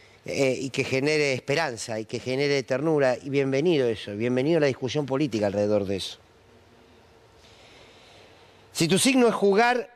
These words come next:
jugalo todo. Tu camisa, tu patio y tu salud. Pero si debes jugar de cualquier modo, hacelo bien,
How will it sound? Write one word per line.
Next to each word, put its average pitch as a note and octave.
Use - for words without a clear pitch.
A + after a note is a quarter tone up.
jugalo F3
todo. A#2+
Tu E3
camisa, G3
tu D3+
patio F#3+
y D3
tu B2
salud. A#2
Pero F3+
si F#3+
debes F3+
jugar G#3
de F#3
cualquier E3+
modo, C#3
hacelo D#3+
bien, G2